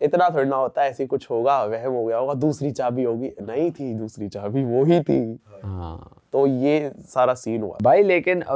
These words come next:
Speaker 2: जब आप वहाँ पर गए तो आपने कुछ स्पेशल पूजा वगैरह करवाई अपने लिए या बस आप माथा टेक कर आ गए?
Speaker 1: वहाँ जाना, पहुँचना, माथा टेकना ही काफी था हमारे लिए। हम, हमें ध्यान ही रहा है कि आप पूजा करें, कुछ करें, क्योंकि वहाँ बहुत सारे लोग होते हैं। और वहाँ पे एक चीज़ कहा जाती है,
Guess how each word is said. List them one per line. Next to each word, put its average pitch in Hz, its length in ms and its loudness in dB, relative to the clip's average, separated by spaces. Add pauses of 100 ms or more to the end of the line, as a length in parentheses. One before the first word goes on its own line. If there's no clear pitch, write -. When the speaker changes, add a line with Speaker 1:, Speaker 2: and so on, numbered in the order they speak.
(160)
Speaker 2:
जब 139 160 6
आप 151 140 6
वहाँ 139 180 2
पर 160 160 4
गए 139 200 6
तो 147 120 4
आपने 151 260 4
कुछ 175 200 -2
स्पेशल 160 400 2
पूजा 135 420 4
वगैरह 151 360 6
करवाई 160 340 4
अपने 170 260 2
लिए 202 260 4
या 220 100 4
बस 190 180 4
आप 175 100 4
माथा 131 320 2
टेक 120 260 -2
कर 117 120 2
आ 92 120 -2
गए? - 220 -10
Speaker 1:
वहाँ 117 400 -6
जाना, 123 640 -4
पहुँचना, 151 840 -8 (100)
माथा 113 480 -4
टेकना 139 420 -4
ही 165 420 -2 (760)
काफी 123 380 0
था 160 100 4
हमारे 107 280 -6
लिए। 107 100 -8
हम, 127 160 -6 (100)
हमें 151 300 2
ध्यान 143 220 0
ही 165 60 2
रहा 170 100 2
है 156 60 0
कि 156 80 -4
आप 151 80 0
पूजा 131 360 0
करें, 131 180 -2
कुछ 123 180 -6
करें, 101 260 -12 (320)
क्योंकि 160 160 4
वहाँ 190 280 0
बहुत 160 420 -8
सारे 170 280 2
लोग 147 200 4
होते 127 180 -6
हैं। - 140 0
और 185 60 6
वहाँ 190 120 4
पे 208 140 6
एक 190 120 2
चीज़ 208 120 4
कहा 185 160 2
जाती 160 260 2
है, 208 60 4